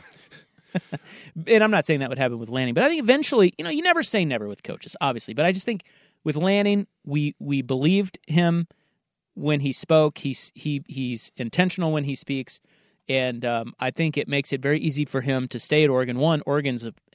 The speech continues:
hell of a job. And two, they've taken good care of him. And he understands the value of, like he said in that clip,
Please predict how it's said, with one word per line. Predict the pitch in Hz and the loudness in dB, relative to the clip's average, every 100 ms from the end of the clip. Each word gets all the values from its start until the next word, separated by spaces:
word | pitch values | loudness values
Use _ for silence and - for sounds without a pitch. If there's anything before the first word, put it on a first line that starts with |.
| _ | _
hell | - 160 160 | -6 0 0
of | 131 | 0
a | |
job. | 127 123 113 - _ _ _ _ _ _ - | 0 0 -2 -8 _ _ _ _ _ _ -6
And | 131 123 | -4 -4
two, | - 165 147 143 - | -2 0 0 -2 -6
they've | 139 139 | -2 -2
taken | - 151 143 131 120 - _ _ _ _ 143 120 | 0 -2 0 -4 -6 -12 _ _ _ _ -18 2
good | 160 160 135 | 6 6 6
care | 151 139 | 2 2
of | 113 | 0
him. | 107 - _ _ _ _ _ _ | -4 -14 _ _ _ _ _ _
And | 135 123 120 110 _ _ _ - - _ _ _ - | -6 -4 -6 -8 _ _ _ -20 -20 _ _ _ -12
he | - 147 | -2 0
understands | 147 156 - 156 175 175 160 | 2 0 -2 0 0 0 -2
the | 147 | -4
value | 131 131 135 151 151 | 0 2 2 2 2
of, | 147 139 | 2 0
like | 131 | -2
he | 156 | -2
said | - 143 | -2 -2
in | 156 | 0
that | 160 175 | -2 -2
clip, | - 190 | 0 0